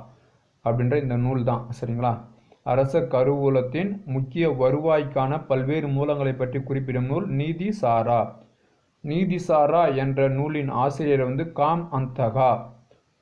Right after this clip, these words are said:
நீதிசாரா என்ற நூலின் ஆசிரியர் காம் அந்தகா.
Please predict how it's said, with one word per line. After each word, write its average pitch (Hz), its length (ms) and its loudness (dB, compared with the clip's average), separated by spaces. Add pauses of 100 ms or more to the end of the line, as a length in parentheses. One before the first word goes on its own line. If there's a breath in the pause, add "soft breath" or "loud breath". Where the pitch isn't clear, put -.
(1120)
நீதிசாரா 143 920 0
என்ற 131 300 0
நூலின் 135 380 0
ஆசிரியர் 139 640 0 (260)
காம் 160 420 -2
அந்தகா. 123 480 0